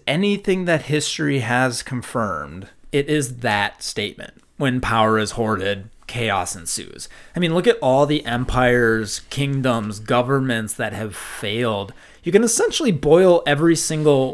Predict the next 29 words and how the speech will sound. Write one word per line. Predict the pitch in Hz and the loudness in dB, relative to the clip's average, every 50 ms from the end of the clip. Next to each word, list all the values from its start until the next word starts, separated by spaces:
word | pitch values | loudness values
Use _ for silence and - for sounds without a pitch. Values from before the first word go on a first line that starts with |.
| - | -6
one | 135 127 120 123 127 127 123 127 123 101 | -6 -4 -2 -2 -2 -2 -4 -6 -8 -4
down | - 123 117 117 117 120 113 110 104 | -2 -2 0 0 0 -2 -2 -4 -4
to | - 117 110 | -4 -4 -2
that | 107 107 104 101 - - - | 0 0 0 0 -2 -6 -8
fact. | - - 120 113 98 90 - - - - - - - - - - - - - - _ | -2 0 2 2 2 0 -4 -10 -14 -18 -20 -20 -20 -20 -20 -20 -20 -20 -20 -12 _
It's | - 127 - | -8 -8 -8
because | - - 143 - - 185 185 151 | -8 -8 -6 -2 0 2 2 2
power | 135 - - 151 156 160 160 165 175 | 2 2 2 4 6 6 6 6 4
was | 180 190 135 | 2 0 -2
hoarded. | 110 143 185 240 240 123 - - - - - _ - - - | 2 4 4 4 4 2 -4 -10 -16 -20 -20 _ -20 -16 -4
People | - 139 156 175 180 | -2 0 4 6 6
were | 180 190 190 | 6 6 6
suppressed. | 185 - 208 151 - 180 202 226 135 - - - - - - - - - - - _ _ _ _ _ _ | 2 0 -4 -2 2 2 2 2 2 0 -6 -10 -12 -12 -12 -14 -20 -20 -20 -20 _ _ _ _ _ _
And | - 135 143 151 160 | -2 0 2 2 0
the | 156 | 0
people | - 175 190 175 190 | 2 2 2 4 6
who | 175 202 | 6 8
were | 202 196 | 6 6
suppressed | 185 - 175 143 - 185 202 220 196 - | 4 2 -4 -4 -2 0 2 2 2 2
were | 185 175 | 2 2
the | 165 170 | 2 2
majority | 165 160 143 123 117 127 135 160 175 180 180 | 0 0 -2 -2 0 0 2 2 4 4 4
of | 185 180 | 2 2
the | 175 | -2
population | 160 - 180 180 175 160 196 175 160 165 190 247 254 - - 117 104 101 110 127 135 - _ _ _ | -6 -2 -2 -2 0 0 0 0 0 2 2 0 -2 -2 -4 -4 -4 -6 -8 -10 -12 -14 _ _ _
who | - 190 | 2 4
had | 190 185 156 | 4 4 2
had | 120 135 156 185 202 | 2 2 4 4 6
enough. | 196 180 165 202 202 - 208 - - - - - - | 4 4 2 2 2 2 0 0 -2 -6 -16 -20 -20